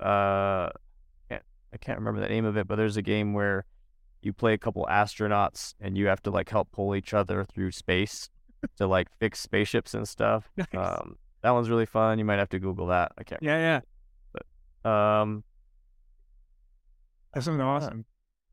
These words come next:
Speaker 1: you know what? There's not, sadly, there's not as many, like, fun co-op games as there used to be, and I think it's
Speaker 2: Yeah.
Speaker 1: because everything's
Speaker 2: What's a,
Speaker 1: online
Speaker 2: what's,
Speaker 1: now.
Speaker 2: what's one good, uh, uh, single player game to, to round that out?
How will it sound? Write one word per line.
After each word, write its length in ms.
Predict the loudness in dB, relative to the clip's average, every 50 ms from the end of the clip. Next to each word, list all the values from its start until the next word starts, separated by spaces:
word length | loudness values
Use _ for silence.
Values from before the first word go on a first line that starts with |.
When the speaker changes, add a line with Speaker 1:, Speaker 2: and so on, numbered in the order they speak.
| _ -4
Speaker 1:
you 100 | 0 2
know 100 | 4 4
what? 220 | 4 4 2 0 -8 _ _ _ _ _
There's 240 | -2 0 0 0 2
not, 340 | 4 4 4 6 4 2 -2 -8 _ _ -14
sadly, 420 | -2 2 4 4 4 4 4 2
there's 240 | 2 2 0 0 0
not 200 | 2 2 2 2
as 140 | 0 -2 -2
many, 360 | 0 0 0 2 2 2 2
like, 440 | 4 4 4 4 4 2 0 -4 -10 -20 _ _ 0
fun 320 | 2 2 2 2 -2 -4
co-op 400 | -4 -2 0 2 4 4 2 2
games 280 | 0 -2 0 0 0 -2
as 140 | -4 -2 0
there 100 | 0 0
used 300 | 0 -2 -4 -6 -8 -10
to 80 | -8
be, 340 | -8 -6 -6 -8 -8 -12 -16 _
and 120 | -12 -12
I 60 | -10 -10
think 140 | -8 -2
it's 60 | 0 2
Speaker 2:
Yeah. 200 | 4 4 2 2
Speaker 1:
because 120 | 0 -2
everything's 280 | -2 -2 -2 -2 0 0
Speaker 2:
What's 180 | -2 0 0
a, 140 | 2 2 2
Speaker 1:
online 120 | 2 0
Speaker 2:
what's, 180 | 0 0 -2 -2
Speaker 1:
now. 160 | -6 -10 -12 -16 _ _ _ _
Speaker 2:
what's 260 | -4 -4 -4 -4 -4 -4
one 300 | -2 -2 0 0 0 0
good, 360 | 0 2 2 0 0 0 0
uh, 420 | 0 2 2 0 0 -2 -2 -4 -8 _ _ _ -4
uh, 160 | -2 -2 -2
single 320 | -2 0 0 2 2 2
player 280 | 2 2 2 2 2 2
game 240 | 2 2 2 2 2
to, 220 | 2 0 0 -2
to 200 | -2 -2 -2 -2 0
round 280 | 0 2 2 2 2
that 120 | 2 2 4
out? 300 | 4 4 2 0 -2